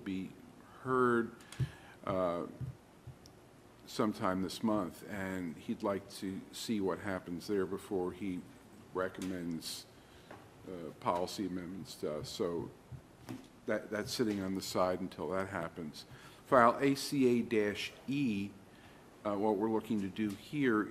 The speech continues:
is place the desi guidelines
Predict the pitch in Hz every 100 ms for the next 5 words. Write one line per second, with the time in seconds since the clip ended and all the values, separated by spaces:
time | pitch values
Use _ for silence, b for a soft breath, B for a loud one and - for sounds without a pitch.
0 | 107 101 - - - 135 135 131 - -
1 | - 110 98 - - 120 113 - 123 110
2 | 95 - 95 101 107 107 92 85 82 -
3 | - -